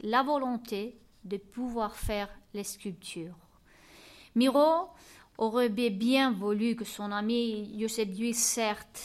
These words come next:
qui a fait son atelier à Majorque, conçoive l'atelier de Montroche, mais il se construira en fait avec l'aide de Luis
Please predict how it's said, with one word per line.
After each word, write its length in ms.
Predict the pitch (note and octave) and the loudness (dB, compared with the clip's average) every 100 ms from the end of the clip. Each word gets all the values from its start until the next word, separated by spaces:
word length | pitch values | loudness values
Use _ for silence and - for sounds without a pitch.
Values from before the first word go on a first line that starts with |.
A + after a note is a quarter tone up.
| - - - | -8 -8 -10
qui 100 | G3 | -10
a 60 | |
fait 220 | - G#3+ | -8 -6
son 260 | G#3+ G3+ G3+ | -6 -4 -4
atelier 420 | G3 G#3 G3 G#3 | -4 -4 -4 -2
à 80 | G3 | -2
Majorque, 680 | G3 F#3+ G3+ G#3 G3 - - - | -2 -4 -4 -4 -4 -8 -20 -20
conçoive 640 | - G#3 G3+ - G3+ F#3+ - - | -14 -12 -10 -2 0 0 -4 -14
l'atelier 500 | G3+ G3 G3+ G3 G#3 | -8 -8 -6 -6 -4
de 80 | F#3+ | -4
Montroche, 720 | F#3 F#3 F#3 F#3 F#3 - - - - - - - | -6 -6 -6 -6 -8 -10 -14 -16 -20 -20 -16 -6
mais 100 | G#3+ | -4
il 60 | |
se 140 | G#3 A#3 | -2 -6
construira 960 | A3+ A#3+ A#3 - B3 B3 B3 A#3+ A3+ - | -4 -4 -4 -6 -2 0 2 2 2 -2
en 120 | G#3 | -6
fait 400 | - A#3 G#3+ G3+ - - - - | -6 -4 -2 -4 -14 -20 -14 -6
avec 320 | G3+ G#3 G#3 | -2 -2 -2
l'aide 520 | A3 A3 G#3 F3+ G3+ | -2 0 -2 -6 -10
de 100 | F#3+ | -6
Luis 520 | G3 F#3 G3 A#3 A3+ | -4 -4 -2 0 -2